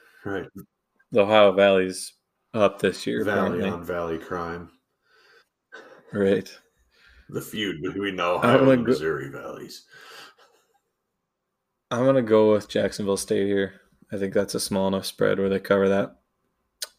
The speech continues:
Speaker 2: Then we got a pretty big game.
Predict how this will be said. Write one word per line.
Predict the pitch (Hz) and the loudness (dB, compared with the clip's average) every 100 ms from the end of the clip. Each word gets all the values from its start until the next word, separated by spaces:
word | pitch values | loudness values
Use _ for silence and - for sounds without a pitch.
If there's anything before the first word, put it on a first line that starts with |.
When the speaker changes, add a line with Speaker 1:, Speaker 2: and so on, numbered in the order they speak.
| _ _ _ _ _ _ _ _ _ | _ _ _ _ _ _ _ _ _
Speaker 2:
Then | 117 123 | 0 2
we | |
got | 151 165 | 4 2
a | |
pretty | 156 - 131 135 | 0 0 2 4
big | 123 110 | 4 4
game. | 101 104 110 113 113 110 | 4 4 6 4 2 -2